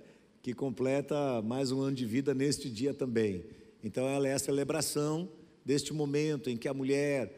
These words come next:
precisa relembrar o tempo todo o que Provérbios diz: "Enganosa é a graça e vã a formosura, mas a mulher que teme ao Senhor,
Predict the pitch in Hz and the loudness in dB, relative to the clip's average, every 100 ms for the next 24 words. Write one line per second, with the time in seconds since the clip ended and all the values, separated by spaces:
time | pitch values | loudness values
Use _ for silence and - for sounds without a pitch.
0 | - - - _ _ 190 170 - 254 233 | -18 -20 -20 _ _ -2 0 2 4 6
1 | 175 170 127 165 156 156 147 151 139 117 | 4 2 2 4 4 4 2 2 2 -2
2 | 98 - 131 160 151 - 147 127 101 95 | -8 -10 -4 0 -2 0 2 2 0 -6
3 | - - - - 117 113 143 143 123 131 | -16 -20 -20 -12 -6 -4 0 2 4 2
4 | 120 110 110 104 90 - - - _ _ | 2 0 0 0 -2 -8 -18 -20 _ _
5 | - 131 139 139 151 175 143 147 127 110 | -6 -2 0 2 4 4 4 2 2 0
6 | 139 156 - 190 202 - - - - _ | 0 0 -2 -4 -6 -10 -20 -20 -20 _
7 | - - - - _ 135 131 110 170 165 | -20 -20 -20 -20 _ -2 0 2 2 2
8 | 139 151 135 123 98 139 160 196 233 - | 2 2 2 2 2 4 4 4 0 -6
9 | - - - - 117 127 135 127 123 135 | -16 -20 -20 -6 0 2 2 4 4 6
10 | 165 190 - - - - - - - 117 | 4 2 -6 -18 -20 -20 -20 -6 -2 -2
11 | - - 190 208 190 165 226 220 - 165 | 2 8 8 8 6 6 6 4 4 4
12 | 127 127 139 165 | 6 6 4 0